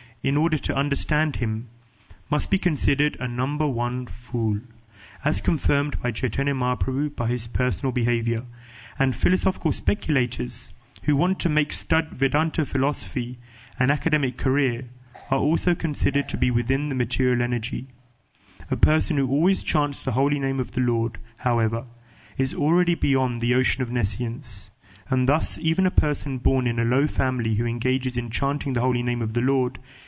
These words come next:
is considered to beyond, to be beyond the study of Vedanta philosophy. In this connection, Srimad Bhagavatam three thirty-three seven states,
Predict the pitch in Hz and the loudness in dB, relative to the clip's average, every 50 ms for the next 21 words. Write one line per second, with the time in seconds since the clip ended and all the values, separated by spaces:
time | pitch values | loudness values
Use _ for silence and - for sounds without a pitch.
0 | - - 131 123 - - 135 123 - - - 147 170 - - - 123 127 123 120 | -6 -4 -2 -2 0 0 0 0 2 0 0 0 0 -2 -4 -4 -2 0 2 2
1 | 123 131 139 151 151 - - - - - 120 139 135 127 110 127 127 131 135 135 | 2 2 0 -2 -4 -10 -10 -6 -4 -2 0 0 0 2 2 2 2 4 2 0
2 | 120 113 113 110 - - - 123 - - - 131 123 120 120 120 113 120 117 113 | 0 -2 -4 -4 -4 -4 -4 -4 -4 -2 -2 -2 0 0 -2 -2 0 0 0 0
3 | 113 113 113 113 110 - - 117 117 120 120 - - - 131 127 - - - _ | 0 -2 -2 -2 -4 -4 -4 -4 -4 -4 -6 -8 -8 -6 -6 -6 -6 -8 -16 _
4 | _ _ _ _ _ _ _ - - _ - - - - - - 139 143 156 160 | _ _ _ _ _ _ _ -20 -20 _ -20 -20 -20 -20 -6 -2 0 0 2 2
5 | 185 185 - - - 147 151 139 123 - - - 113 110 107 104 - 147 160 160 | 2 0 0 -2 0 0 0 0 -2 -2 -4 -2 -2 -2 -2 -2 -2 -2 -2 -2
6 | 147 139 147 139 135 135 135 117 - 127 117 117 131 123 - _ - - - 135 | -2 0 0 0 0 0 -2 -4 -4 -6 -6 -6 -10 -14 -16 _ -8 -2 0 2
7 | 135 139 147 156 - - - 131 127 - 131 123 - 135 123 120 113 - - 143 | 2 2 2 0 0 0 0 0 0 0 -2 0 0 0 0 0 -2 0 0 0
8 | 127 120 113 110 107 104 - - - 131 120 123 120 - - - - - | 0 0 0 -2 0 0 0 0 0 0 0 -2 -6 -8 -12 -14 -14 -16